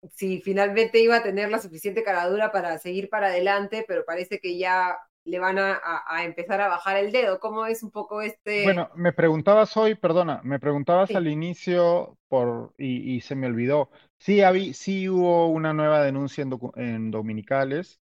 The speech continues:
Speaker 2: me parece que de Cuarto Poder, que está relacionada, cuando no, digamos que creo que tiene una denuncia cada cuatro días, más o menos,
Speaker 1: Sí,
Speaker 2: el,
Speaker 1: <laughs> el
Speaker 2: el
Speaker 1: promedio,
Speaker 2: presidente,
Speaker 1: sí.
Speaker 2: el presidente del Congreso.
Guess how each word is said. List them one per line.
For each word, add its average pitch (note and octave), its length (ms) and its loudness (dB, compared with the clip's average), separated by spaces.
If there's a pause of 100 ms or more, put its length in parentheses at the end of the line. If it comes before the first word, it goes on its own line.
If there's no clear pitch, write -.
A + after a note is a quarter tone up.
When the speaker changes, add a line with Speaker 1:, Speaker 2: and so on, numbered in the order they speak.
(400)
Speaker 2:
me A2 100 -6
parece A2 360 -4
que A#2 80 -4
de G#2+ 180 -2
Cuarto A#2+ 340 -6
Poder, A#2 680 -4 (440)
que C3 120 2
está B2 280 0
relacionada, C3 760 -2 (1000)
cuando B2 340 2
no, A#2+ 320 -4 (120)
digamos A2+ 340 -2
que A2 360 -4
creo D#3+ 220 2
que C#3+ 160 0
tiene C3+ 220 -2
una C#3+ 160 0
denuncia C3 560 0
cada B2+ 340 2
cuatro B2 380 0
días, A#2+ 440 -2
más G#2+ 180 -8
o A2+ 40 -10
menos, A2 400 -2
Speaker 1:
Sí, - 0 -
Speaker 2:
el, F#2+ 240 -10 (180)
Speaker 1:
<laughs> - 60 -20
el F3 200 -8
Speaker 2:
el - 120 -2
Speaker 1:
promedio, F#3 400 0
Speaker 2:
presidente, B2+ 260 -4
Speaker 1:
sí. - 20 -20 (340)
Speaker 2:
el B2 160 -4
presidente A#2+ 500 -4
del A#2+ 140 -2
Congreso. C3 680 -2